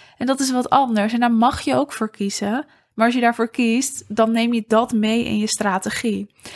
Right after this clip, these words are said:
Dus het is of het een of het ander. En ja, het overlapt. Dus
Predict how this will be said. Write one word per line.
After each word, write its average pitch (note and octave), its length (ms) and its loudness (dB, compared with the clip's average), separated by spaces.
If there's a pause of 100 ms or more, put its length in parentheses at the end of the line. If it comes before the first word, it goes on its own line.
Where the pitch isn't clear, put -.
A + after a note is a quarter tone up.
(180)
Dus A#3 120 -2
het A#3 100 0
is A#3 140 0
of C4 200 0
het C4+ 120 -2
een G#3+ 200 2
of G#3+ 80 -4
het - 140 -10
ander. G#3+ 440 0
En G#3 280 -4
ja, G#3 500 2
het A3+ 200 0
overlapt. A3+ 880 2
Dus G#3+ 280 0